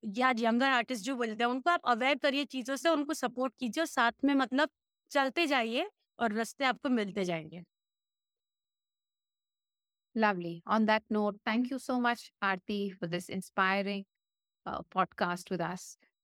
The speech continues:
Speaker 2: We really, really appreciate your determination and, uh, your willingness to be a part of this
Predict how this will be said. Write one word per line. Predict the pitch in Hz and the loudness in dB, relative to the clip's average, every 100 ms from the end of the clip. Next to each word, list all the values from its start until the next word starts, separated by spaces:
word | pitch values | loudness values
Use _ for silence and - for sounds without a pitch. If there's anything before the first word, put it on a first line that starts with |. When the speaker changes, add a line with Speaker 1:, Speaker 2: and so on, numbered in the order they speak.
| 196 | -4
Speaker 2:
We | 175 175 | -2 0
really, | 220 214 202 | 0 0 0
really | 196 196 175 | 0 0 -4
appreciate | - 190 - - 190 180 180 - 175 | -2 -4 -4 -2 -2 -2 -4 -4 0
your | 175 175 160 170 | 0 0 -4 -4
determination | 175 185 208 202 190 185 196 180 180 180 160 | 0 0 2 2 0 -2 -4 -4 -6 -8 -6
and, | 170 170 170 _ _ _ _ - - | -6 -8 -14 _ _ _ _ -12 -12
uh, | 208 - _ 190 | -10 -16 _ 0
your | 190 175 170 - _ _ _ 190 | 2 2 0 -6 _ _ _ -6
willingness | 190 214 208 208 196 190 - - 185 | -2 0 0 2 0 -2 -10 -10 -6
to | 170 | -4
be | 165 160 185 | -4 -2 -2
a | 170 | -2
part | 185 170 170 | 0 0 -2
of | 170 156 | -6 -8
this | 160 | -8